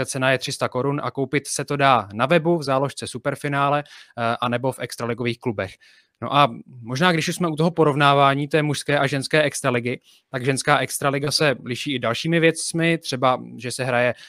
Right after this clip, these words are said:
eh, na dvou stolech a, a taky ten systém je v takzvaných dvojičkách, takže jsou to často i dvě utkání rychle po sobě.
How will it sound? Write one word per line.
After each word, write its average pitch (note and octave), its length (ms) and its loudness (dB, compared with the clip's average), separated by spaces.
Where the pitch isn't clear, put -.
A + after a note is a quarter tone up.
eh, G#2+ 100 -8
na A2 100 -2
dvou B2+ 220 0
stolech B2+ 500 2
a, A#2+ 80 -2
a A#2+ 140 -4
taky A#2+ 380 -6
ten A#2 160 -8
systém A#2+ 300 -6
je A#2 60 -2
v - 40 -8
takzvaných A#2 420 -6
dvojičkách, C3 540 0
takže A2+ 260 -10
jsou B2 160 -12
to B2 100 -12
často B2 300 -12
i A#2+ 120 -8
dvě B2 120 -4
utkání C3+ 440 0
rychle B2+ 240 -4
po B2 120 -6
sobě. A#2+ 320 -2